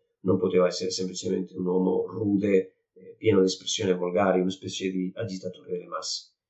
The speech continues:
Questo è importante perché se no non, non riusciamo a capire,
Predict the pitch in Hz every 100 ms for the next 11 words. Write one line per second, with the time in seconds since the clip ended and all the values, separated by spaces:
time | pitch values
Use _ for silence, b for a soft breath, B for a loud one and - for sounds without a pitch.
0 | _ - 107 110 95 107 101 87 92 95
1 | 107 101 101 - - 98 104 101 110 110
2 | 110 113 110 95 92 98 101 101 98